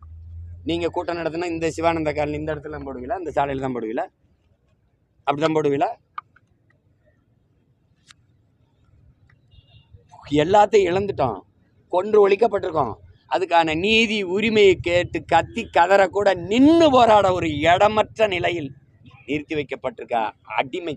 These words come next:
கேவலமான அடிமை ம-, இன மக்களாக நாங்க இருக்கோம். அதான் கொடுமை இது. இந்த செத்து எலும்பு கூட பார்க்கறத தமிழ்நாட்டுல ஒரு குறிப்பிட்ட சாதிக்காரன் எலும்பு கூடனா நேரா அமைதியா இருக்குமா தமிழ்நாடு? இல்ல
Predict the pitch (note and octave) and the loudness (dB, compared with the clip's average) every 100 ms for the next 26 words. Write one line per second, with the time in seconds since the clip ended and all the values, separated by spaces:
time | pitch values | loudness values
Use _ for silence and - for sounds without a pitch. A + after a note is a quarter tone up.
0 | - - F#3+ A#3 A#3+ A#3 G#3+ G3 E3+ D#3+ | -12 -2 6 6 6 4 2 0 -4 -4
1 | D#3 C#3+ C3+ C3+ C3+ A#2+ C3+ C#3 F3+ _ | -4 -4 -4 -4 -4 -6 -6 -6 -8 _
2 | _ _ - C#3+ C3+ A#2 G#2 _ _ _ | _ _ -4 -2 -2 -6 -14 _ _ _
3 | _ _ _ _ _ _ - D#3+ D#3+ D#3+ | _ _ _ _ _ _ -4 -4 0 -2
4 | E3 C#3 A2+ _ _ _ _ _ B2+ C3 | 0 -4 -8 _ _ _ _ _ -12 -4
5 | D#3+ D#3 F3+ E3 F3+ D#3+ D3 C3+ C#3 C3+ | -6 -4 -8 -6 -10 -8 -8 -4 -6 -6
6 | B2 A#2 G#2 A#2 _ _ - _ C3+ D#3 | -8 -8 -8 -14 _ _ -20 _ -8 -6
7 | E3+ D3+ D3+ C#3+ C3+ F3+ E3+ D3+ C#3 D#3+ | -6 -6 -6 -8 -8 -12 -12 -12 -4 -2
8 | F#3 E3+ E3 D3 C#3+ D#3 C#3+ C#3+ D3 D3+ | -2 -2 -4 -4 -8 -10 -10 -10 -8 -8
9 | C#3 - C3+ D3 D3+ D3 D#3 D3+ C3 B2 | -10 -12 -6 0 0 0 -2 -2 -4 -10
10 | A#2+ B2+ B2 D3+ F#3+ _ _ _ _ _ | -10 -12 -12 -14 -18 _ _ _ _ _
11 | _ _ _ _ - | _ _ _ _ -2